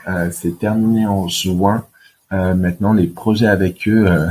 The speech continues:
<laughs> n'en sont, euh, finalement qu'au début, puisque l'objectif de l'accélérateur était d'expérimenter, euh, un, une forme de partenariat, que cette expérimentation de notre côté s'est très bien passée,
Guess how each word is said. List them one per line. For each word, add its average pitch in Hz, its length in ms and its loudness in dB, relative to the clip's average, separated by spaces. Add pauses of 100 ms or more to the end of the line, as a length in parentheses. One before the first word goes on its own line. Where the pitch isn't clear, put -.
<laughs> - 120 -14
n'en 87 260 0
sont, 95 280 -4
euh, 78 60 -8
finalement 90 420 -2
qu'au - 200 -4
début, 92 320 0
puisque - 240 -12
l'objectif 90 560 -2
de 95 100 0
l'accélérateur 85 680 0
était 82 220 -6
d'expérimenter, 92 960 -4 (720)
euh, 82 360 0
un, 80 680 -2
une 85 140 -2
forme 110 260 2
de 95 80 4
partenariat, 87 720 0
que - 140 -10
cette 85 220 -10
expérimentation 85 720 -4
de 95 60 -2
notre 85 180 -6
côté 90 220 -6
s'est - 160 -8
très - 160 -10
bien 92 140 -2
passée, - 420 -2